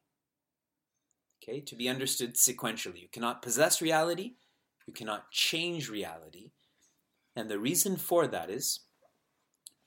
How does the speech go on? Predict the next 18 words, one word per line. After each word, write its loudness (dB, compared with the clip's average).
who 2
possesses 6
reality? 6
All 12
is 0
God's. -6
All 12
is 6
God's. -2
Everything 2
in 0
your 2
room 2
is 2
God's. 4
You 4
are 8
God. 4